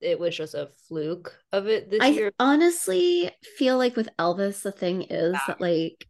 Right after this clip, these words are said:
Speaker 2: it was a Baz Luhrmann <laughs> biopic, which is a very different thing than, like, your normal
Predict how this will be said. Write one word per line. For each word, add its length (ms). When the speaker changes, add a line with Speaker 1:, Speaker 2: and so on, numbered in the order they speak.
Speaker 2:
it 120
was 140
a 40
Baz 340
Luhrmann 400
<laughs> 0
biopic, 600
which 140
is 120
a 80
very 360
different 840
thing 560
than, 160
like, 200
your 120
normal 920